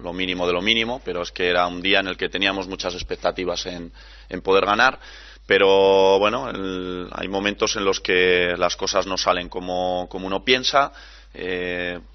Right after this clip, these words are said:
luego, visto el partido, eh, y analizándolo, pues, bueno, haces reflexiones que también, pues, son un poco internas, que sí que comparto con, con los futbolistas, pero que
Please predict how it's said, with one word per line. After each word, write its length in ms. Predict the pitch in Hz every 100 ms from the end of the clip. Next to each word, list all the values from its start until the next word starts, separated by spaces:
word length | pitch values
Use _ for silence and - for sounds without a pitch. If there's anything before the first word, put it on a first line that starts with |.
| -
luego, 440 | - 92 92 92 90
visto 560 | 98 - 98 95 92 - - - - -
el 120 | 95
partido, 960 | - 98 - 101 98 95 95 92 92 90 - -
eh, 300 | - - - - - -
y 80 | 95
analizándolo, 720 | 92 92 92 - 104 98 92
pues, 400 | - 90 - - - - - - - - - -
bueno, 200 | 98 98 -
haces 460 | 92 92 87 - -
reflexiones 640 | 85 90 87 - 101 110 -
que 100 | 87
también, 400 | 85 90 90 - - - -
pues, 140 | 85
son 160 | - 87
un 100 | 87
poco 520 | 92 85 90 87 87
internas, 640 | 87 87 104 104 107 107 -
que 280 | 92 87 85
sí 180 | - 87
que 140 | 87
comparto 480 | 87 85 92 90 87
con, 420 | 90 87 87 87
con 160 | - 87
los 140 | 90
futbolistas, 560 | - 90 92 104 107 107
pero 240 | 87 87
que 320 | 85 85 85